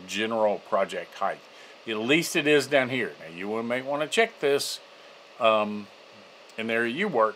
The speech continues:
but where I'm at, it's roughly about ninety foot. So if I said, um,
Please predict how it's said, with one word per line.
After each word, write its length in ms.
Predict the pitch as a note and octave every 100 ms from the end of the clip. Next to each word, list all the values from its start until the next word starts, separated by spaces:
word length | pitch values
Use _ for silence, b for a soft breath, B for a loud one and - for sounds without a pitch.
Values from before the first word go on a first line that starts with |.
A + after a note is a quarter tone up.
| -
but 200 | B2+ F2
where 280 | G#2 G2+ G2+ -
I'm 240 | B2 D#3 A2+
at, 240 | G#2+ G#2+ -
it's 320 | G#2 - -
roughly 380 | G2 G#2+ - G2
about 280 | F2+ F#2+ G2+
ninety 220 | G2+ F#2
foot. 380 | - F3+ E3+ -
So 400 | - B2 A2 G#2+ B B B B B B B B - -
if 220 | C#3 A2 C3+
I 100 | A2+
said, 800 | - - D3 D3 C#3+ C#3+ C3+ A2+ B B B B -
um, 1800 | B2+ B2 A#2 A#2 A2 A2 A2 G#2+ G#2+ G#2+ G#2 G#2 G2+ G2+ G2+ G2 G2